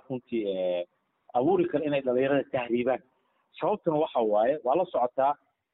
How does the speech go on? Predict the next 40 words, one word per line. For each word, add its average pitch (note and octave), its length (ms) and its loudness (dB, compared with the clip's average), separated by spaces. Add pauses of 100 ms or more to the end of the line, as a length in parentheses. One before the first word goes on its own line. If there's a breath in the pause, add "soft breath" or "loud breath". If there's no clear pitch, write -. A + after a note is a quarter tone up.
(240)
waddanka, D#3+ 520 -2 (240)
eh, A2+ 320 4
soddon D#3+ 320 0
iyo C#3+ 60 2
labadan, C#3+ 340 2 (220)
eh, A2 260 0
soddon D3+ 240 0
iyo C#3+ 80 0
lixdan B2 360 0
sano A#2+ 160 -2
hadda B2 200 -2
la G#2+ 160 -2
soo B2 140 2
dhaafay, B2 420 0 (600)
dowladdii D#3 360 4
dhexe - 160 0
waxay C3+ 200 0
ka E3+ 120 0
dambeeyey. B2+ 360 2
Waagii F3+ 280 2
dowladda E3+ 320 2
dhexe E3 240 -2
qofka F3 240 -2
hadduu E3+ 300 2
ilaa E3 420 4
dugsi E3 320 -6
sare, D3+ 320 4
ilaa D3+ 400 2 (440)
jaamacad C#3+ 420 0
uu D3+ 80 0
ka D3+ 140 -4
baxo, C#3 300 -2
dugsi D3+ 240 -2
hoose, C#3 260 2 (280)
dugsi C#3+ 320 -6
sare, C#3+ 220 0 (160)
jaamacad C#3+ 400 2
uu C#3+ 100 0
ka C#3+ 100 -2
baxo, C3 160 -10